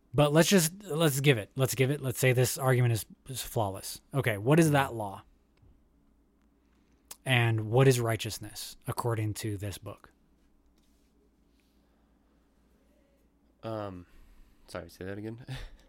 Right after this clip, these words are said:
Speaker 1: What is law and what is righteousness according to the other parts of this book?
Speaker 2: So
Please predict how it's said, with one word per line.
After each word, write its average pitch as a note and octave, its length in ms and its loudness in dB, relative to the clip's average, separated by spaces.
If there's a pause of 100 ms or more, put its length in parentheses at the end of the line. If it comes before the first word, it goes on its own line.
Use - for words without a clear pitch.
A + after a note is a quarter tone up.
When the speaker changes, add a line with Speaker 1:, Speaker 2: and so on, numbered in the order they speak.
(220)
Speaker 1:
What C#3 280 -4
is C3 160 -2
law A2+ 460 -2 (460)
and A#2 200 -2
what C#3 180 -4
is B2 160 -2
righteousness A2 800 -6
according B2 720 0
to A2+ 180 -6
the A2 120 -4
other A2 180 -4
parts G2+ 320 -12
of G#2+ 120 -18
this A2+ 180 -20
book? - 340 -20 (1700)
Speaker 2:
So A2 760 -6